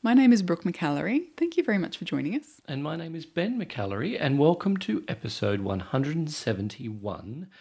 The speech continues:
Speaker 2: where the delightful Brooke speaks to the wonderful Rebecca Sullivan.
Speaker 1: Oh, that's nice.
Speaker 2: Tell me about Rebecca.
Speaker 1: <laughs> Rebecca is awesome.
Speaker 2: Yeah.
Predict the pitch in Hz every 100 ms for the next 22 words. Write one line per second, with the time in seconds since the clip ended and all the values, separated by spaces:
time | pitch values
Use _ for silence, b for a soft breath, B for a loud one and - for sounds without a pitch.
0 | b b - 147 139 151 156 147 147 190
1 | 320 - 117 90 90 87 - - b b
2 | - - 120 110 - - 110 104 104 101
3 | 101 - 107 - 117 107 101 95 - 101
4 | - 87 80 80 - 95 440 370 160 277
5 | - 151 147 269 _ - - 190 214 240
6 | 175 165 156 123 127 - 107 - B B
7 | B B B 294 - 392 - 539 427 220
8 | 180 - - 147 - 160 123 104